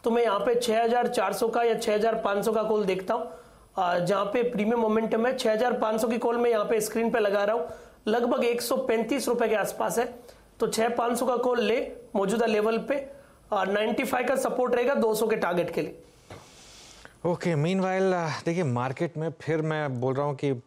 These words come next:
Speaker 2: मिड कैप में थोड़ा सा संभल कर ही चलें, और निफ्टी भी अब डे लो पर आ गया है, एक बार all time high hit करने के बाद। अब ध्यान रखें अगर वो सपोर्ट लेवल्स पर आता है तो उसका ध्यान रखें, बाईस दो सौ पचास से बाईस तीन सौ,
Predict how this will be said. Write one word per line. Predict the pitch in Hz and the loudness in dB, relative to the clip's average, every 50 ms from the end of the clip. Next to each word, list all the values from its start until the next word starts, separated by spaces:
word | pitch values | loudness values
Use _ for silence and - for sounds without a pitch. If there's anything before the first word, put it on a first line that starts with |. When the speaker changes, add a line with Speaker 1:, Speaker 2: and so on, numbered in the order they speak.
| _ - | _ -8
Speaker 2:
मिड | 110 101 101 101 110 123 117 - | -6 -4 -4 -4 -4 -4 -6 -6
कैप | - - 160 160 156 - | -6 -4 -4 -4 -4 -4
में | 147 147 147 | -4 -6 -6
थोड़ा | 135 - 143 143 139 131 | -4 -2 -2 -2 -2 -2
सा | - - 139 135 131 127 123 127 - _ _ _ _ _ _ _ | -2 -2 0 0 0 0 -2 -4 -10 _ _ _ _ _ _ _
संभल | - - 123 113 113 123 | -8 -6 -4 -2 -2 -2
कर | 120 139 135 | 0 0 0
ही | 135 | 0
चलें, | 117 - 101 98 123 - - _ _ _ _ _ _ _ _ 123 | 0 -2 -2 -4 -4 -6 -12 _ _ _ _ _ _ _ _ -2
और | 120 | -2
निफ्टी | 113 120 120 - - 165 | 0 -2 -2 -4 -6 -4
भी | 151 165 | -2 0
अब | 170 143 117 | 0 0 0
डे | 123 127 | 0 0
लो | 127 135 | 0 0
पर | 120 135 127 120 | 0 0 -2 -2
आ | 107 92 | -2 -2
गया | 95 110 | -2 -4
है, | 139 180 - _ - | -6 -8 -10 _ -6
एक | 110 107 107 | -4 -2 -2
बार | 117 117 | -2 0
all | 110 107 107 - | 0 0 -2 -2
time | 117 113 110 95 | -4 -4 -4 -4
high | 107 107 110 101 110 | -2 -2 -2 -2 -4
hit | 104 - | -6 -6
करने | - 107 101 104 107 | -6 -6 -4 -4 -6
के | 104 113 | -6 -6
बाद। | 101 101 117 151 - _ _ _ _ _ _ _ _ _ _ _ _ _ | -6 -6 -6 -6 -8 _ _ _ _ _ _ _ _ _ _ _ _ _
अब | - 165 165 143 | -4 -4 -2 -2
ध्यान | 135 135 139 143 | -2 -2 -2 -2
रखें | 139 135 - - 160 | -2 -4 -4 -4 -2
अगर | 147 143 139 | -2 0 0
वो | 135 139 | 0 -2
सपोर्ट | 120 - 113 - 131 131 120 113 | -2 -4 -4 -4 -4 -4 -2 -2
लेवल्स | 113 113 110 107 | -2 -2 -2 -2
पर | - - 113 | -4 -4 -2
आता | 98 90 95 98 | -2 -2 -2 -2
है | 95 95 | -4 -4
तो | - - 127 131 131 - - | -4 -6 -8 -8 -10 -12 -14
उसका | 113 110 - - 147 | -14 -14 -6 -6 -4
ध्यान | 127 104 98 90 82 | -4 -2 -4 -6 -8
रखें, | 82 82 - 95 90 87 | -10 -12 -12 -12 -8 -4
बाईस | 92 98 110 110 110 | -4 -2 -2 -4 -6
दो | 113 107 | -8 -8
सौ | - 120 110 | -6 -6 -4
पचास | 107 101 110 107 104 | -4 -4 -4 -4 -4
से | - 113 | -6 -8
बाईस | 95 85 90 101 110 - - | -8 -6 -6 -6 -8 -8 -10
तीन | - 110 104 104 | -10 -10 -8 -8
सौ, | 104 - 127 107 - | -6 -4 -4 -4 -4